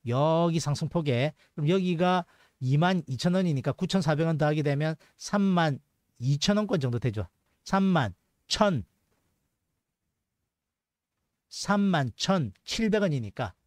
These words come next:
그죠? 여기 목표치도 넘어선 상황입니다. 그만큼 강하게 상승을 한다 이거죠.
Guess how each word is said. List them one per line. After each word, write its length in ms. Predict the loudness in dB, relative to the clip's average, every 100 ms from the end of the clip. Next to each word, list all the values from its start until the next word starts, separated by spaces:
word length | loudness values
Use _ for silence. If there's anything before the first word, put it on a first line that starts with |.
| _ _ _ _ _ _ -12
그죠? 200 | -6 -6 -6 -18 _ _ -2
여기 240 | 0 2
목표치도 460 | 0 0 -4 -4 0
넘어선 460 | 2 2 0 -2
상황입니다. 760 | -2 -4 -6 -10 -14 -14 -16 -16 _ _ _ _ _ _ _ _ _ _ _ _ _
그만큼 720 | 0 2 2 0 0 2 2 -2
강하게 880 | -6 -4 0 2 2 2 2 2 -2 _ _ _ _
상승을 460 | -10 -4 -2 2 2
한다 220 | 4 2
이거죠. 360 | 0 -2 -4